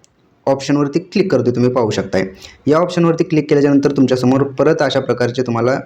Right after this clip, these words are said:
Facebook आणि Instagram अकाउंट दाखवले जातील. तुम्हाला Instagram-चं अकाउंट नेम चेंज करायचं असेल तर तुम्ही करू शकता. त्यानंतर Facebook अकाउंटचं नाव चेंज करायचं असेल तर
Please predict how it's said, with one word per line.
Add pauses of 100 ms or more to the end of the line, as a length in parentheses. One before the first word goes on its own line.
Facebook
आणि
Instagram (260)
अकाउंट
दाखवले
जातील.
तुम्हाला (200)
Instagram-चं
अकाउंट
नेम
चेंज
करायचं
असेल
तर
तुम्ही
करू
शकता.
त्यानंतर
Facebook
अकाउंटचं
नाव
चेंज
करायचं
असेल
तर